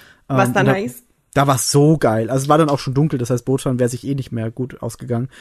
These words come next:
Speaker 2: Ähm, und wir sind dann zum Pokémon-Café. Und das Ding ist, das war alles sehr teuer, das Essen dort. Und alles ist Pokémon-themed. Also du hast so ein,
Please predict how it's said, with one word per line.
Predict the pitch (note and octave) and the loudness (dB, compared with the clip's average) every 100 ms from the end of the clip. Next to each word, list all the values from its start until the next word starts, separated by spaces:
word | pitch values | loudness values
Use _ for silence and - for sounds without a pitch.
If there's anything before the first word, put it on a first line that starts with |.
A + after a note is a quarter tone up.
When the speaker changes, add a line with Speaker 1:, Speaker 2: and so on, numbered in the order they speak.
| - - _ - | -20 -20 _ 0
Speaker 2:
Ähm, | C3 C3 | 2 2
und | C3+ | 0
wir | C3+ | 0
sind | C#3+ | 2
dann | C#3+ | 0
zum | C#3 C3+ | 0 -2
Pokémon-Café. | F3 G3 F3 E3 F3 - E3 D#3+ | 0 0 0 -2 -6 -4 -4 -4
Und | D#3 | -6
das | C#3 | -4
Ding | - A#3 | 2 2
ist, | C4+ - - - | 2 -2 -12 -8
das | E3 E3+ | -4 0
war | D#3 | 2
alles | A3+ D#4 | 0 0
sehr | A3 F#3+ | 0 -2
teuer, | - C3+ D3 F3 E4 - | -2 -2 0 -2 -8 -14
das | G3+ | -10
Essen | F#3+ - G3+ | -8 -8 -8
dort. | G3+ B3 - _ _ _ - | -8 -10 -12 _ _ _ 2
Und | F3+ F3+ F3+ F3 - _ _ _ _ _ _ _ _ _ - _ _ _ _ _ | 4 4 2 -4 -12 _ _ _ _ _ _ _ _ _ -20 _ _ _ _ _
alles | E3+ A3+ A3+ | 0 0 0
ist | - | 0
Pokémon-themed. | - F3 C3 - B2 C3+ | 0 0 -4 -6 -10 -8
Also | C#3+ | 0
du | E3 | 0
hast | E3 | 2
so | E3+ D#3+ | 2 2
ein, | D#3 | 2